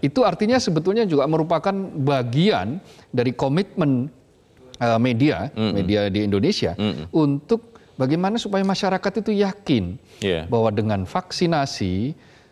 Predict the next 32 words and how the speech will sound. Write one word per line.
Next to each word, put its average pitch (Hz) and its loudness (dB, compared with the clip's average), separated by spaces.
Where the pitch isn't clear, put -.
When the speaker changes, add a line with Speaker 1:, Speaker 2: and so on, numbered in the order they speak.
Speaker 1:
maka 131 -2
akan 120 -4
tercipta 127 -2
Indonesia 107 0
yang 98 -4
sehat. 90 -4
Speaker 2:
Mm. 87 -8
Speaker 1:
Dengan 110 -2
Indonesia 123 0
yang 151 0
Speaker 2:
<clears throat> - 0
Speaker 1:
sehat, 110 -2
maka 110 -2
pertumbuhan 117 0
ekonomi 110 -2
Speaker 2:
Iya. 87 -2
Speaker 1:
akan 113 -2
bisa 110 -2
tercapai, 101 -2
Speaker 2:
Iya. 92 -2
Speaker 1:
pemerataan 110 -2
tercapai, 123 -2
kesejahteraan 110 -4
rakyat 107 -2
akan 147 -4
tercapai, 160 -2
Speaker 2:
Iya. 87 0
Speaker 1:
ekonomi 107 0
akan 160 -2
bangkit 139 -2
kembali. 151 0
Speaker 2:
Hmm. 101 -2